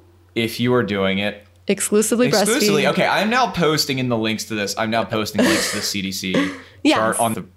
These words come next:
Speaker 1: effectiveness of birth control. No, it is a perfectly valid form of birth control, but there are certain steps that you have to take
Speaker 2: Mm-hmm.
Speaker 1: in order to do it,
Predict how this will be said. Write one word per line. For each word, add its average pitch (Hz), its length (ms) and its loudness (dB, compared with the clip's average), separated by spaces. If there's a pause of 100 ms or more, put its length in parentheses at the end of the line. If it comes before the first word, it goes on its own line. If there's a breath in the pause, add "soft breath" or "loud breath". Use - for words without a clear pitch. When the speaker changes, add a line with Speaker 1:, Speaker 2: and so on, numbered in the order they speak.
(160)
Speaker 1:
effectiveness 110 460 -2
of 98 60 -4
birth 101 140 -2
control. 92 280 -8 (280 loud breath)
No, 123 260 2 (220 loud breath)
it 151 180 0
is 170 120 0
a 135 120 0
perfectly 196 440 0
valid 226 380 2
form 190 140 0
of 117 100 -2
birth 117 220 0
control, 107 500 -2 (240 loud breath)
but 107 120 -2
there 120 100 2
are 117 40 -2
certain 135 340 -2
steps 113 340 0
that 113 160 -4
you 107 80 -4
have 92 260 -6
to - 60 -16
take 110 680 -4
Speaker 2:
Mm-hmm. 202 280 2
Speaker 1:
in 101 100 0
order 92 180 0
to 92 140 -10
do 135 280 0
it, 95 280 -2